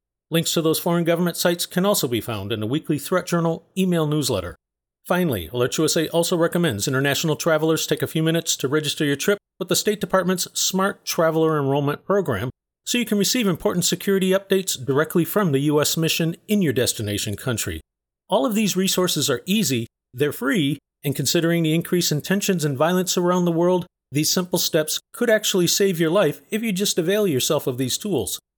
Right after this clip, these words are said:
If you would like to receive Homeland Security-related threat and incident alerts on your mobile device, such as those mentioned in this podcast,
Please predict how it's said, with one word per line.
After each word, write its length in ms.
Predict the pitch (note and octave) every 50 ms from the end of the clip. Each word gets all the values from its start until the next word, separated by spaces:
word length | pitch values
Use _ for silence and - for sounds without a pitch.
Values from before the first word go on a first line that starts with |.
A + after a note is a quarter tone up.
| _ _ _ _ _ _ -
If 160 | C3+ - D3
you 80 | C3+
would 100 | C3+ C#3
like 180 | C#3 C#3 C#3+ C#3+
to 60 | - D#3
receive 420 | D#3 C3+ - G#3+ G3+ E3+ C3 -
Homeland 340 | - E3 E3 E3 E3 E3 D#3
Security-related 920 | - F3 E3 - F3+ E3+ E3+ F3+ F3+ F3+ D#3+ D#3+ D3+ E3 E3+ D#3+ D#3+ -
threat 360 | - - - G3+ - - _ _
and 200 | - E3+ F3 F3+ - _
incident 440 | A3 G3+ G3 - G#3 G3 G#3 - -
alerts 400 | - F3 D#3+ F3 F#3+ F3+ - -
on 80 | D#3+ D3
your 100 | D3 D3
mobile 240 | D3 D#3 D#3 D#3 D#3
device, 380 | D3 C3+ D#3+ F3 F3+ - - - _ _ _
such 320 | - - - A#2 - C3+
as 100 | A#2+ A2+
those 240 | B2+ C3+ C#3 A#2+ B2
mentioned 380 | D3+ G3+ A3+ - - C3+ A2+
in 100 | A#2 G#2
this 140 | G#2 G#2 -
podcast, 520 | - - A2+ A#2 A#2 - - B2+ C3 -